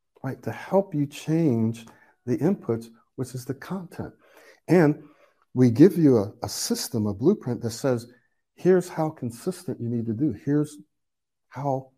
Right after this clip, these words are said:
frequently you need to do these things.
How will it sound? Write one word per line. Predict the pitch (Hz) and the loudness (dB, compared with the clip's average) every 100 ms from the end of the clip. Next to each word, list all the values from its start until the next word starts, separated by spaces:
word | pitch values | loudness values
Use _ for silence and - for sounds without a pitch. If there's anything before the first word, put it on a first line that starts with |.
| _ | _
frequently | _ - - 190 190 131 110 98 | _ -6 0 0 2 -2 -2 -4
you | 101 | -2
need | 104 104 95 | 0 -2 -2
to | |
do | 90 143 | -4 -2
these | 180 127 - | -2 -4 -6
things. | - 87 85 98 - | -8 -8 -6 -10 -14